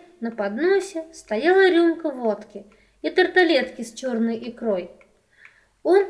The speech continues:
осторожно приблизил руку к рюмке и замер, ожидая, как проклятые пальцы потянутся ко рту и штанам. Но ничего не случилось. «Господи!» подумал он,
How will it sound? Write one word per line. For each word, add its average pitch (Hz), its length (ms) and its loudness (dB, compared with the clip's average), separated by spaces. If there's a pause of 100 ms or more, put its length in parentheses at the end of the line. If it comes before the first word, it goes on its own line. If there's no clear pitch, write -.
(100)
осторожно 285 760 0
приблизил 285 680 2
руку 294 600 -6
к - 80 -18
рюмке 214 540 -6 (600)
и 240 80 -8
замер, 349 580 4
ожидая, 262 720 -2 (520)
как 254 220 -8
проклятые 285 580 -4
пальцы 294 520 -2
потянутся 277 680 -4
ко 277 180 -6
рту 262 440 -10 (640)
и 240 60 -14
штанам. 233 580 -4 (840)
Но 262 140 -6
ничего 233 640 -2
не 339 180 2
случилось. 330 920 -2 (720)
«Господи!» 254 1000 4
подумал 240 580 -2
он, 190 240 -4